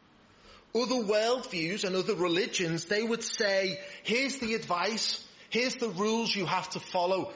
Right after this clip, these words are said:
to sort yourself out." However, the gospel is about the righteousness of God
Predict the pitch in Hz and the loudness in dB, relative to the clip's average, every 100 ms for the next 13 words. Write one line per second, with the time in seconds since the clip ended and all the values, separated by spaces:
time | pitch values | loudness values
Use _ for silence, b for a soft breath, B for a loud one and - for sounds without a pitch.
0 | - 156 - 175 170 165 156 - 156 127 | -6 -4 -2 0 0 0 0 0 0 0
1 | 143 170 - - - - - - - - | 0 0 -6 -10 -16 -20 -20 -20 -20 -20
2 | - - - B B - 175 196 208 196 | -20 -20 -20 B B -4 -2 0 0 0
3 | 190 - 196 233 226 - 196 160 226 - | -2 -2 0 0 0 -2 2 2 2 -4
4 | - B B B B 180 175 185 180 175 | -14 B B B B -2 0 0 0 0
5 | 170 156 175 202 233 - 220 220 202 196 | -2 0 0 0 0 0 0 0 0 0
6 | 160 - 220 254 | -2 0 2 2